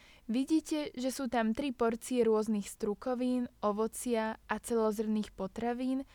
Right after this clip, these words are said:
a asi dvakrát viac zeleniny. Na svojom tanieri si predstavujem štvrtinu obilnín, štvrtinu strukovín a polovicu zeleniny. Možno ešte misku šalatu a ako dezert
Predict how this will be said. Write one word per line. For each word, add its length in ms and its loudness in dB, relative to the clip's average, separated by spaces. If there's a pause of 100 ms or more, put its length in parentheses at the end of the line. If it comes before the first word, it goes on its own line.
(280)
a 220 2
asi 180 0
dvakrát 560 2
viac 280 2
zeleniny. 680 -4 (840)
Na 100 4
svojom 480 0
tanieri 480 2
si 160 -4
predstavujem 800 0
štvrtinu 640 -2
obilnín, 720 0 (320)
štvrtinu 640 -2
strukovín 880 0 (160)
a 80 2
polovicu 560 4
zeleniny. 720 -2 (400)
Možno 320 2
ešte 400 0
misku 320 0
šalatu 560 2
a 240 2
ako 180 -2
dezert 540 0